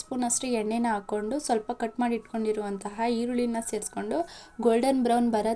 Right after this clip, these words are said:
ತನಕ ಸ್ವಲ್ಪ ಫ್ರೈ ಮಾಡಿಕೊಂಡು, ನಾನು ಒಂದೂವರೆ ಕೆ ಜಿಯಷ್ಟು ಮಟನ್ನ ತಗೊಂಡಿದ್ದೀನಿ. ಅದನ್ನ ಚೆನ್ನಾಗಿ ತೊಳೆದು ಚಿಕ್ಕದಾಗಿ ಕಟ್ ಮಾಡಿ ಇಟ್ಕೊಂಡಿದ್ದೀನಿ. ಆ, ಅದನ್ನ ಸೇರಿಸ್ಕೊಂಡು ಚೆನ್ನಾಗಿ ಫ್ರೈ ಮಾಡ್ಕೊಳ್ಳೋಣ.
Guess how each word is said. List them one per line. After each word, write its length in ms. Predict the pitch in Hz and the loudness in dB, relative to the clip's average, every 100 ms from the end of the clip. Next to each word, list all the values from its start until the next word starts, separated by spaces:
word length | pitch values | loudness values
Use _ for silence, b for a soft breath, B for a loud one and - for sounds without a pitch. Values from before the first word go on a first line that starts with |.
| 226 | -2
ತನಕ 260 | 208 202 277 349 349 | -4 -4 -4 -2 -2
ಸ್ವಲ್ಪ 260 | 247 214 240 - | 0 0 -2 0
ಫ್ರೈ 160 | 240 226 233 | 2 4 2
ಮಾಡಿಕೊಂಡು, 440 | 208 - 202 214 330 370 B B _ 247 | -2 -4 -4 0 0 -2 B B _ 2
ನಾನು 180 | 240 285 254 | 4 4 6
ಒಂದೂವರೆ 400 | 233 269 262 247 247 | 4 4 2 0 0
ಕೆ 100 | 240 226 | 0 2
ಜಿಯಷ್ಟು 400 | 240 226 - 262 226 | 0 0 -2 -2 -2
ಮಟನ್ನ 360 | 208 226 233 226 | 0 -2 -2 -2
ತಗೊಂಡಿದ್ದೀನಿ. 600 | 208 208 202 196 220 302 370 B B B B - | -2 -2 -4 -2 0 0 -2 B B B B 0
ಅದನ್ನ 240 | 220 247 269 - | 0 2 0 0
ಚೆನ್ನಾಗಿ 300 | 233 240 247 | 0 -2 0
ತೊಳೆದು 320 | 240 220 226 302 320 | 2 2 2 -2 -2
ಚಿಕ್ಕದಾಗಿ 340 | 247 - 247 247 | -6 -4 -4 -2
ಕಟ್ 180 | 208 233 | -2 -2
ಮಾಡಿ 240 | 233 226 262 | -2 -2 -4
ಇಟ್ಕೊಂಡಿದ್ದೀನಿ. 640 | 202 - 202 208 196 220 320 359 B B - 226 | -6 -6 -4 -2 -4 -4 -4 -4 B B -10 -6
ಆ, 100 | 226 - | -4 0
ಅದನ್ನ 240 | 233 254 277 294 | 0 0 -2 0
ಸೇರಿಸ್ಕೊಂಡು 580 | 240 226 - 226 214 233 302 359 - | 0 -2 -2 -2 -2 -2 -2 -4 -4
ಚೆನ್ನಾಗಿ 300 | 233 240 254 - | -2 -2 -2 0
ಫ್ರೈ 140 | 220 220 | 0 2
ಮಾಡ್ಕೊಳ್ಳೋಣ. 440 | 226 214 208 202 | -2 -2 -2 0